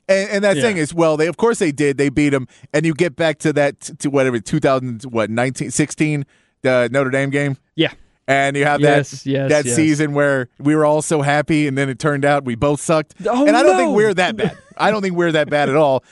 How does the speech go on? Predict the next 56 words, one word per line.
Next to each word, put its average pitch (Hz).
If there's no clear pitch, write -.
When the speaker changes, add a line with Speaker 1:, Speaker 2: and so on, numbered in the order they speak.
Speaker 1:
I 156
don't 170
think 165
Alabama's 160
that 135
bad 117
either. 82
So 151
it's 156
not, 180
it's 156
not 160
the -
same. 76
It's 90
not 156
a 139
one 127
for 120
one 107
at 120
all, 73
those, 117
those 113
things. 143
But 180
it 175
just, 180
it 160
reminds 160
you 139
of 123
that, 127
of 127
how 160
happy 156
you 165
were 156
in 156
the 143
moment 143
Speaker 2:
<laughs> 202
Speaker 1:
to 156
a -
couple 170
weeks 160
later 151
being 139
like, 131
"Okay, 294
okay, 277
Speaker 2:
Yeah. 180
Speaker 1:
temper 240
expectations." 190
Speaker 2:
Yeah. 123
Speaker 1:
Uh, 151